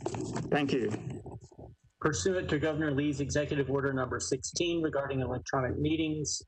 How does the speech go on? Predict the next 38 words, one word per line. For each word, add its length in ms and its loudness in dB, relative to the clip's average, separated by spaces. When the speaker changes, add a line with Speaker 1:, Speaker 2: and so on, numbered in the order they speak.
Speaker 2:
as 160 2
extended 680 2
by 160 2
executive 520 0
orders 380 2
number 300 2
thirty-four 600 2
and 140 0
fifty-one, 760 0
I 60 2
make 220 2
a 40 2
motion 400 2
that 160 2
this 180 0
committee 400 2
meeting 440 2
agenda 440 0
constitutes 680 0
essential 420 2
business 500 2
of 160 0
the 60 2
Metro 300 0
Council 580 -2
and 140 2
that 120 2
meeting 260 0
electronically 920 0
is 220 -2
necessary 680 2
to 100 0
protect 400 -2
the 100 0
health, 260 -2
safety, 540 0
and 140 -4
welfare 600 2